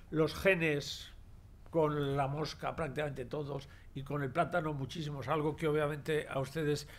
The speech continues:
les parecerá más obvio cuando oyen algunas declaraciones en televisión que cuando oyen otras.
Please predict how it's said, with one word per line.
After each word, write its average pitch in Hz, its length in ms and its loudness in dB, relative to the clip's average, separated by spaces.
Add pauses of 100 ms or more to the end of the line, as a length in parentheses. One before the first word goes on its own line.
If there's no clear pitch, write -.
(240)
les 139 180 -4
parecerá 143 480 2
más 143 300 2
obvio 143 520 4
cuando 139 280 0
oyen 143 300 2
algunas 135 360 2
declaraciones 131 720 -2
en 120 160 -6
televisión 131 560 -2
que 139 100 -4
cuando 127 300 -4
oyen 127 240 -4
otras. 98 400 -10